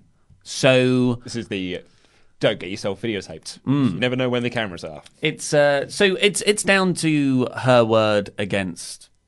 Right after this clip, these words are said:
Speaker 1: it's two people's words against each other.
Speaker 2: That's exactly
Speaker 1: Uh,
Speaker 2: it.
Speaker 1: but it seems like there are a lot of people's words against Tessa's.
Speaker 2: Yeah.
Speaker 1: E-,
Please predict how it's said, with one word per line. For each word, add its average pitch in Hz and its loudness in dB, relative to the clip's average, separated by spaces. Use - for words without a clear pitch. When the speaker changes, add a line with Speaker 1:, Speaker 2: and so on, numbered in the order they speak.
Speaker 1:
it's - -18
two 123 -4
people's 120 -2
words 107 0
against 95 -6
each 85 -6
other. 82 -2
Speaker 2:
That's 95 -14
exactly 104 0
Speaker 1:
Uh, 98 2
Speaker 2:
it. - -6
Speaker 1:
but 113 2
it - -4
seems 123 2
like 107 0
there 110 0
are 107 4
a - 2
lot 117 4
of 110 -2
people's 90 -4
words 82 -8
against 87 -10
Tessa's. - -12
Speaker 2:
Yeah. 95 -8
Speaker 1:
E-, 120 2